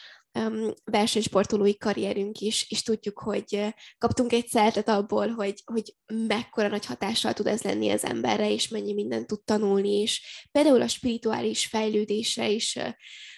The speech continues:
um, nagyon intenzíven tud hatni az, amikor az ember hosszú-hosszú éveken át, ö, versenysportoló, és,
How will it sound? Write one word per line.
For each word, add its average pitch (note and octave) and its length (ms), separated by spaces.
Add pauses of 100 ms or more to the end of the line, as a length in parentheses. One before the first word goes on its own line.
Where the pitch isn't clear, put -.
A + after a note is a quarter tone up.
(160)
um, A3 480
nagyon A3 400
intenzíven A3 1040
tud A3 180 (100)
hatni A3+ 540
az, G#3+ 160
amikor G#3+ 320
az A3 140
ember A3 520 (640)
hosszú-hosszú A3 680
éveken A3 380
át, A3+ 320
ö, A#3 280
versenysportoló, G#3+ 1000
és, A3 260